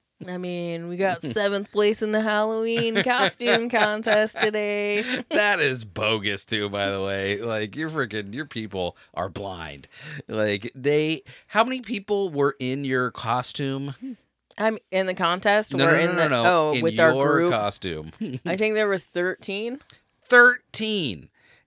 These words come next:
Speaker 2: And they weren't, they didn't do a Congo line. They weren't like,
Speaker 1: <laughs>
Speaker 2: "Hey, look, we're that one scene in every movie from the eighties."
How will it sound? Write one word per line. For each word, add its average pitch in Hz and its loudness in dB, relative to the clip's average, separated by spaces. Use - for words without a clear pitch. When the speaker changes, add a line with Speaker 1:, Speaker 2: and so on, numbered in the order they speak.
Speaker 2:
And 156 0
they 165 0
weren't, 160 -2
they 156 2
didn't 170 -4
do 147 2
a 113 4
Congo 123 -4
line. 87 -6
They 110 -8
weren't 110 -8
like, 104 -2
Speaker 1:
<laughs> 117 -2
Speaker 2:
"Hey, 143 -2
look, 131 -2
we're 110 -4
that 110 -4
one 110 -8
scene 110 -8
in 95 -8
every 98 -6
movie 98 -6
from 95 -16
the 90 -8
eighties." 78 -10